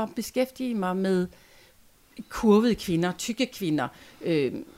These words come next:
anderledes kvinder, øh, ryger jeg så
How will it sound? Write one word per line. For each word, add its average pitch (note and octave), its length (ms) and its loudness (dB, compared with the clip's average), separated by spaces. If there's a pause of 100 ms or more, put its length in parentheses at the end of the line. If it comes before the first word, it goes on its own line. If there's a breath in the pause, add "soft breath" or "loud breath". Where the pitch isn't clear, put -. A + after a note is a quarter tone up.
anderledes A#3 560 4
kvinder, D#3+ 440 2 (1120)
øh, D#3+ 100 0 (160)
ryger G3 200 6
jeg F#3 240 2
så C4 180 0